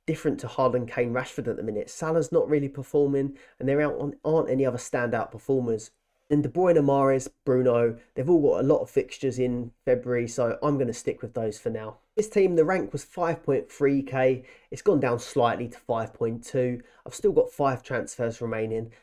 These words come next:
I've got a slightly bigger budget in this one, so sixty-three point nine team value, um, with nought point six in the bank as well. So doing fairly well for team value in this one. Um, again, I'm probably gonna let it go one more week,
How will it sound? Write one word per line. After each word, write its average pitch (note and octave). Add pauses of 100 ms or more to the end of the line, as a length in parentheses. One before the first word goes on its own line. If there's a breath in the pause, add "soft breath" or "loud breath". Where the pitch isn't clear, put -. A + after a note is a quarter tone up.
I've D3+
got E3
a -
slightly -
bigger E3+
budget D#3+
in -
this A2+
one, G#2+
so A2
sixty-three D#3+
point C#3+
nine C#3
team C#3+
value, C3+ (300 soft breath)
um, A#2
with B2+
nought C#3
point -
six -
in G#2+
the -
bank A2+
as A2
well. A2
So A#2
doing F3+
fairly F3+
well C#3+
for C3
team C3
value A2+
in A2
this A2+
one. A2+ (380 soft breath)
Um, G#2+
again, F#3+ (300 soft breath)
I'm C#3+ (400)
probably G3+
gonna F#3+
let F3
it C#3+
go D#3+
one E3+
more D3+
week, C#3